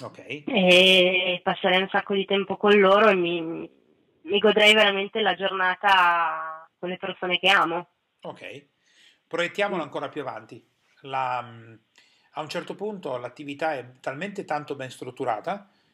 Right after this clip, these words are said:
Speaker 1: che tu sei diventata
Speaker 2: Mm.
Speaker 1: totalmente ininfluente, quindi il fatto che tu ci sia o non ci sia non è più rilevante e infatti tu ti siedi una volta all'anno al consiglio di amministrazione a guardare quanti utili è stato fatto e basta, poi tu,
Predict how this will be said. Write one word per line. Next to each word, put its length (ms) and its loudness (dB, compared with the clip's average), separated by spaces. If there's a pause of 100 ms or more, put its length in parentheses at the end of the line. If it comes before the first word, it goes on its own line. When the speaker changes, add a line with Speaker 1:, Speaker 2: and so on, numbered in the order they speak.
Speaker 1:
che 180 -8
tu 120 -4
sei 180 -6
diventata 720 -4
Speaker 2:
Mm. 60 -20
Speaker 1:
totalmente 520 -6
ininfluente, 720 -12
quindi 220 -14
il 60 -18
fatto 260 -4
che 80 -10
tu 120 -14
ci 120 -16
sia 180 -10
o 20 -10
non 100 -14
ci 120 -16
sia 320 -10 (420)
non 160 -10
è 60 -8
più 120 -8
rilevante 560 -4
e 80 -12
infatti 400 -6
tu 100 -12
ti 120 -14
siedi 240 -12
una 120 -8
volta 260 -6
all'anno 500 -10 (360)
al 300 -16
consiglio 340 -8
di 80 -14
amministrazione 600 -10
a 20 -8
guardare 380 -4
quanti 240 -8
utili 240 -8
è 20 -10
stato 240 -8
fatto 460 -8 (180)
e 120 -8
basta, 340 -2
poi 180 -6
tu, 460 -8